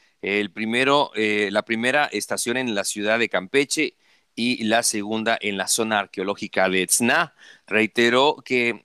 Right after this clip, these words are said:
Ar-, Arredondo Anguiano reiteró que a pesar de la suspensión provisional, los trabajos continúan,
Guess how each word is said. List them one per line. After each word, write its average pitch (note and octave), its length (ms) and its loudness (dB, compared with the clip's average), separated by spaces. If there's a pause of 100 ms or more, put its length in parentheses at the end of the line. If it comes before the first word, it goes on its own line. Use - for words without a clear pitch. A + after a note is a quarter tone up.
Ar-, G#2+ 240 0
Arredondo G#2+ 400 0 (220)
Anguiano A#2+ 480 -2
reiteró A2+ 360 -2
que A2 340 -2 (320)
a - 140 -2
pesar A#2+ 260 -2
de C3+ 80 -2
la A#2+ 80 0
suspensión A#2 440 -4
provisional, A2 500 -2
los B2 140 -2
trabajos A2 420 0
continúan, B2+ 760 -2